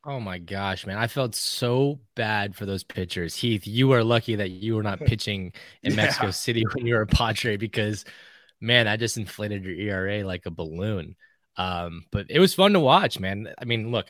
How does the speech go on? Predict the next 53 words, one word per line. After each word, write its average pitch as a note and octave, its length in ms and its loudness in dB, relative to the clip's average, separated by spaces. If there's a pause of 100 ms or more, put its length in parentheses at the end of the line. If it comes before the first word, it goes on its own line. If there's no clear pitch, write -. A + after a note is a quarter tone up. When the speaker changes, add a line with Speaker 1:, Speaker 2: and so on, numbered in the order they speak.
Speaker 1:
I A2 60 -4
love A#2 360 4
that A#2+ 280 4 (160)
the, A2+ 340 2
the A2 120 -6
city A#2 260 0
of A2 80 -2
Mexico A2+ 320 -2
City A#2 400 -2 (640)
welcomed B2 360 2
the A#2 80 0
Padres A2+ 460 2
with G2 120 -6
open A2 280 -2
arms. A2+ 440 -4 (360)
Uh, F#2+ 220 -2
you G2 80 -6
know, G2+ 120 -2
they G2 140 -2
had, G2+ 220 -4
they G#2 100 -2
had G#2 180 -2
the G2 80 -6
Padres, G#2+ 760 -4
uh, F#2 200 -4
Spanish G#2+ 460 -4
announcer G2+ 340 -6
talking G#2 380 -4
about G2+ 300 0
how, G2+ 340 0 (400)
you G2+ 80 -8
know, F2+ 220 -6 (180)
it A2 80 -4
was A#2 140 -2
about G2 180 -6
seventy A2+ 380 -4
percent A2 520 -4 (580)
Padres A2 480 2
fans G#2+ 340 -2
there G#2+ 280 0
and F2 260 -8
just G#2+ 180 -8
in A2 160 -6
the G#2 60 -4
city, G#2+ 320 -4
seventy G#2 300 -6
percent G2+ 420 -4
Padres G#2 360 -4
fans. G#2+ 280 -6
And F#2 60 -4
I F2+ 40 -4
think A#2 300 -4
that G2 140 -6